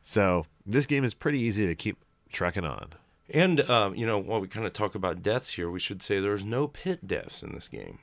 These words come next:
Speaker 2: It's another kinda weird feature of its gameplay that I, I like and I kinda dislike at the same time.
Speaker 1: Yeah, I agree. Well, since the fact that the deaths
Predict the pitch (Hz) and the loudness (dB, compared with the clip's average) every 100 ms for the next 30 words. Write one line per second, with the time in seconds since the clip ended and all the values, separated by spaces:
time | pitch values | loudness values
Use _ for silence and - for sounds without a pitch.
0 | - - - 90 104 107 104 - 110 101 | -12 -12 -8 -4 0 0 0 -4 -8 -6
1 | 107 107 98 - 117 - 101 85 87 - | 0 0 -2 -6 -10 -4 -4 -4 -6 0
2 | 139 143 92 85 85 78 90 87 90 87 | 0 0 -2 -2 -4 -4 -4 -2 -2 0
3 | 113 160 160 - - 104 101 104 104 - | 0 0 -2 -12 -4 -2 0 -2 -4 -14
4 | 139 156 165 185 220 - 92 73 - 90 | -8 -8 -4 0 2 2 0 -2 -4 -6
5 | - 98 120 113 - 104 82 - _ _ | -4 -6 -4 -6 -6 -8 -8 -14 _ _
6 | 110 113 87 - 147 139 135 117 95 113 | 4 4 2 0 0 2 4 4 4 4
7 | 117 - _ _ - 156 - 156 180 - | 2 0 _ _ -8 -4 -4 2 2 4
8 | 135 120 101 101 85 104 117 - | 4 4 2 2 6 4 4 -4